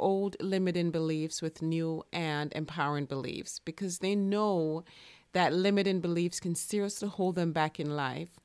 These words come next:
So they got rid of them and installed new beliefs. And like I said in last week's episode, your conscious and subconscious beliefs, they determine how you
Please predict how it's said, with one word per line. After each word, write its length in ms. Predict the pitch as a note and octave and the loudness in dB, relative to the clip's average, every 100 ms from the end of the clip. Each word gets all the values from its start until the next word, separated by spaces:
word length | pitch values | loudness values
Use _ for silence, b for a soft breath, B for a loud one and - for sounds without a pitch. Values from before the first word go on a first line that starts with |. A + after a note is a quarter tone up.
| _ - | _ -10
So 200 | - F3+ | -2 0
they 120 | E3 | 0
got 300 | D3+ E3+ - | 2 0 2
rid 160 | F3+ F#3 | 0 0
of 160 | D#3+ | -2
them 360 | D#3 C#3+ C#3+ C#3+ | -2 -2 -2 -6
and 140 | - D#3 | -4 -2
installed 680 | D#3 - - D3 C#3 C3+ C3+ - | -2 -6 -2 0 0 -2 -6 -6
new 320 | D3+ D3 C#3 | -2 -2 -2
beliefs. 640 | - C3 A#2+ F2 - - - B B B B B B B | -4 -4 -4 -6 -8 -12 -14 B B B B B B B
And 140 | - G3+ | 0 4
like 260 | A#3 D4 | 4 4
I 80 | F4+ | 2
said 300 | D#4+ - A#3 | 2 2 4
in 120 | A3+ | 6
last 320 | G3+ F#3 G#3+ - | 6 6 4 -4
week's 160 | F3+ | -2
episode, 800 | - - B3 - D3+ D3 D3 D3 - | -2 -2 -2 0 0 0 -2 -4 -4
your 180 | D#3+ F3+ | -4 -4
conscious 680 | - B3 A3 A3 B3 A3 G#3 | -4 -2 0 0 -2 -2 -2
and 100 | G3 | -4
subconscious 680 | G3 F3 - A3 - G3+ | -6 -6 -4 -4 -4 -8
beliefs, 640 | - E3 D#3 D3 C#3+ D#3 - b b b b b b b | -4 -4 -2 -4 -6 -8 -14 b b b b b b b
they 220 | D3+ G#3 | 2 4
determine 640 | A#3 A3 - A#3 G#3 G3 F#3+ | 4 0 -2 0 2 2 2
how 220 | F#3+ F#3+ | 2 2
you 220 | F3 E3+ | 4 0